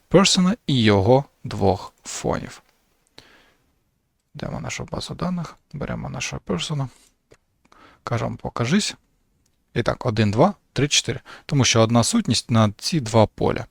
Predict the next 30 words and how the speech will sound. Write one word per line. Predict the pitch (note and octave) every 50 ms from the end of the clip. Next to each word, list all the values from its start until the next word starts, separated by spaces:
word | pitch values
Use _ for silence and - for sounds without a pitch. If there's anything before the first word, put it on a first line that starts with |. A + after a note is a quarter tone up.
| _ _ _
От, | - C#3 F3 - _ _ _ - - _ _ _ _ _ _ _ _ _ _ _ _ _ _ -
два | - B2 G2+
секвенси. | - B2 - - B2+ A2 - - - - _ _
Не | - A#2
сутність, | - - D3 C#3+ - G2+ - - -
а | - G#2+ - - -
два | - - - G#2
сек-, | - - - - - - -
е, | - A2 G2+ G#2 - _ -
один | - A#2 G#2+ A#2 C3+ B2+ G#2 G#2+ -
секвенс | - - - D3 E3+ - F#3+ F#3 F3+ - - - - - - - -
на | A#2 A2
одну | A2 A2 C3+ C3+
таблицю. | - A#2 G2+ - B2+ G#2+ - - -
Тому | - A2+ G#2+ G#2 G#2 - - -
ці | - - -
два | - - G2+
поля | - - - - C#3
використовують | B2+ - - - - A#2+ - - C3+ B2 A#2 A2+ - - - - - - - - - - -
автоінкремент | - A#2 - - A#2 A2 G#2+ - - C3 C#3+ D3 C3+ -
кожний | - A#2 A2 G#2+ G#2+ G#2 G2+
раз. | - - - - - - _ _ _ _ _ _ _ _ _ _ _ _ _ _ _ _ _ _ -
Далі. | B2 G#2+ A#2 A2+ A2+ A#2+ C#3 F3+ F3+ D#3+ - - _ _ _ _ _ _ _ _
Фона, | - - G#3 F#3 D#3
в | - -
принципі, | - D3 C#3 - - - - A#2+
така | - A2+ - - -
ж | - -
сама | - A#2 A2+ A2
ситуація. | - - - - - - - - - -